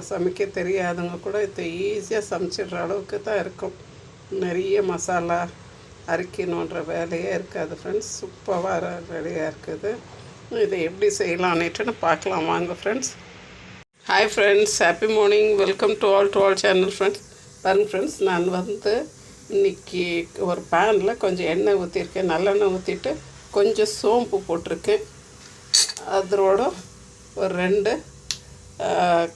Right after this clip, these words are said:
வந்து ஒரு கால் ஸ்பூன் அளவுக்கு வெந்தயம் போட்டுக்கிறேன். இது பார்த்திங்கன்னா இந்த ஊர் சைடு செய்கிற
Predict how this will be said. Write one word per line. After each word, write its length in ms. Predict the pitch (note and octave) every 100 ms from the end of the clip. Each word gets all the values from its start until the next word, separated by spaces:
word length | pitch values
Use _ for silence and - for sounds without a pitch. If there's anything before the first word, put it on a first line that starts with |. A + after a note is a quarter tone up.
| -
வந்து 360 | F#3 F#3 F#3 A#3
ஒரு 200 | G#3+ F#3
கால் 320 | G3 F#3+ G3
ஸ்பூன் 320 | - G#3+ G#3+
அளவுக்கு 400 | G3 F3 F3 -
வெந்தயம் 500 | B3+ F3 G3 A#3+ -
போட்டுக்கிறேன். 500 | E3+ D#3+ C3+ D#3 D3 - - - - - - - - - -
இது 180 | G#3 G3
பார்த்திங்கன்னா 580 | G3 F3+ G3+ F#3 G#3 A3
இந்த 240 | F#3+ F3+
ஊர் 380 | F3+ G#3 A#3+ A3 -
சைடு 340 | G3 G3 F#3
செய்கிற 480 | F3+ F#3 F3 F#3